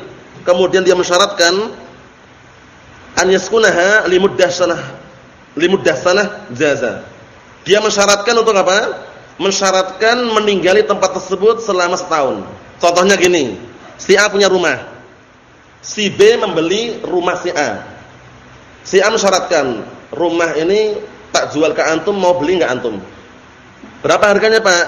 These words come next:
katanya. "Harganya karena mewah, mepet sawah." Nah, barakallahu fiikum, dijual harganya nggak usah, nggak usah mahal-mahal,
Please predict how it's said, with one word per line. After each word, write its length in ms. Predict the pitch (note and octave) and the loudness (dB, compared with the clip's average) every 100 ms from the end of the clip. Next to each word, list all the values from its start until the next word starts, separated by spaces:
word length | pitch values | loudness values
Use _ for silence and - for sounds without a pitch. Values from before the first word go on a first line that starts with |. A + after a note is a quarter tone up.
| C#3 | -2
katanya. 360 | C#3+ C3+ B2+ A2 - | -2 -2 -4 -8 -10
"Harganya 480 | B2 C#3+ C3 C3+ F3 | -6 -4 -2 0 -2
karena 380 | F3 C#3 D#3+ E3 D#3+ - - - | 0 0 0 0 0 -4 -12 -6
mewah, 560 | D3+ C#3 C3+ E3+ - C#3 | -2 0 0 -2 -6 -6
mepet 240 | C#3 D3 | -2 -2
sawah." 480 | C#3+ C3 C3+ E3+ - - - - - - | 0 0 0 -2 -8 -16 -20 -20 -20 -12
Nah, 240 | B2+ C#3 C#3 | -2 0 2
barakallahu 480 | C#3 C3+ C#3 C3+ C#3 | 2 2 0 0 0
fiikum, 560 | D3+ D#3 G3+ A3+ A3 - - - - - | -2 0 0 -2 -8 -14 -20 -20 -20 -10
dijual 400 | D3 D3+ G3+ G#3+ | -6 0 2 2
harganya 400 | E3 E3 D#3+ G#3 F#3+ | 2 0 0 0 0
nggak 80 | |
usah, 200 | D#3 F3+ E3+ E3+ - - C#3+ | 0 0 -2 -4 -8 -10 -2
nggak 120 | D3 | 0
usah 160 | D3 E3 | 0 0
mahal-mahal, 400 | D#3+ D3 D3 D3+ | 0 2 2 0